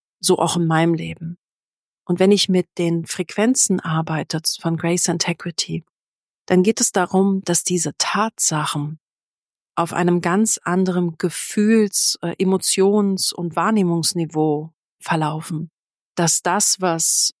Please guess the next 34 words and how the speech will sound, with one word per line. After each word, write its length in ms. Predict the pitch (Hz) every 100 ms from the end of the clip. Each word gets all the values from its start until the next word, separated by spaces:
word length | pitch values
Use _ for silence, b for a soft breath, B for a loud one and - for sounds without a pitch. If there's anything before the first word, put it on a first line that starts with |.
| _ _ _ _ _ _
unüberwindbar 1000 | 202 202 185 170 156 202 226 - 165 -
ist, 380 | 165 - - -
weil 160 | 180
ich 140 | 180 -
weiß 280 | 196 277 240
noch 140 | 202
ganz 280 | 190 190 190
genau, 360 | 180 175 185
als 240 | 180 175 -
ich 100 | 180
so 100 | 180
Situationen 840 | 185 175 180 165 - 185 190 175
hatte, 260 | 190 - 180
die 360 | 170 170 170 185
beruflich 560 | 185 170 262 - 196
s-, 340 | - - - - _ _ _ _ _
extrem 680 | 175 - - - 196 202 185
waren 360 | 185 180 175 - _ _ _
oder 320 | - 170 160 156
kompliziert 880 | - 190 165 180 - - 196 208 -
waren 240 | 190 180
oder 160 | 165 160
schwierig 440 | 160 202 196 190 -
waren, 200 | 180 180 - _ _
ich 120 | -
habe 200 | 175 180 -
immer 360 | 220 226 220 -
und 200 | 170 -
immer 380 | 220 214 220 214
und 200 | 180 170 -
immer 320 | 214 214 202
wieder 200 | 190 190
darüber 280 | 180 175 170
nachgedacht. 600 | 165 160 165 156 156